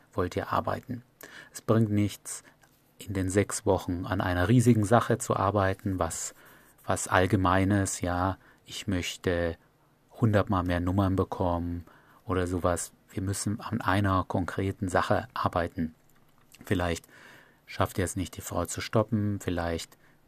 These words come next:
kommt irgendwie kein Gesprächsfluss zustande, vielleicht bekommt ihr wirklich keine Nummern, was auch immer es ist. Wir versuchen, den Vorgang zu optimieren, vom Ansprechen bis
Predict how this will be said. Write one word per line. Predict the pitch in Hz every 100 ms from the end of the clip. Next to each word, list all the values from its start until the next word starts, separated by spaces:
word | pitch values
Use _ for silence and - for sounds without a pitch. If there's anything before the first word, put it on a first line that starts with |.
| -
kommt | - 101
irgendwie | 113 98 95 95
kein | - 98
Gesprächsfluss | 95 - - 107 101 - 101 -
zustande, | - 98 - 90 90 90 87 87 - - - - -
vielleicht | - 87 85 82 85 - - _ _ _ _
bekommt | - - 98 95
ihr | 95
wirklich | 101 101 -
keine | - 98 95
Nummern, | 95 98 95 95
was | 123 135
auch | -
immer | 123 120
es | 104
ist. | 120 113 - - - - - _ _ _
Wir | 117 110
versuchen, | - 95 104 104 - 101 98 - _ _ _ -
den | 98 98 92 92 90
Vorgang | - 113 107 101 95
zu | - -
optimieren, | - - 101 98 113 117 117
vom | - - 107
Ansprechen | 113 101 101 - - 90 85 98 90 90 - - - -
bis | 104 - -